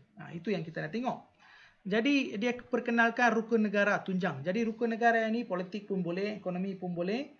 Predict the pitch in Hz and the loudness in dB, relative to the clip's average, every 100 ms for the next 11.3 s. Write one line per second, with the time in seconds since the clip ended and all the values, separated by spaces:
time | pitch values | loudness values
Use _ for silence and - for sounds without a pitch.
0 | _ _ - 180 190 165 165 143 127 127 | _ _ -8 -6 -4 -4 -6 -10 -10 -14
1 | - 165 175 180 175 175 - 175 175 180 | -12 -8 -6 -4 -4 -6 -4 -2 -2 -2
2 | 170 165 - 170 160 156 147 131 - 196 | -4 -4 -6 -6 -4 -6 -8 -10 -8 -4
3 | 185 208 202 190 185 175 180 175 180 240 | 0 0 -2 -6 -10 -4 -2 0 -2 0
4 | 302 339 - _ - _ - 165 165 196 | 0 -2 -8 _ -20 _ -6 -4 -2 0
5 | 214 214 202 214 208 185 170 185 277 - | 0 0 2 2 2 0 0 2 2 0
6 | - - 156 180 180 208 190 175 170 160 | -10 -6 -2 0 -2 0 0 0 -2 -4
7 | 151 147 - _ _ _ _ _ - 214 | -4 -6 -10 _ _ _ _ _ -4 2
8 | 277 - - _ _ _ _ _ _ _ | 2 0 -12 _ _ _ _ _ _ _
9 | _ 170 147 185 180 - 175 175 180 190 | _ -8 -6 -4 -4 -4 -6 -4 -2 -2
10 | 170 165 165 165 185 233 160 127 - 160 | -2 -4 -6 -6 -4 -4 -4 -8 -10 -10
11 | 139 - | -10 -14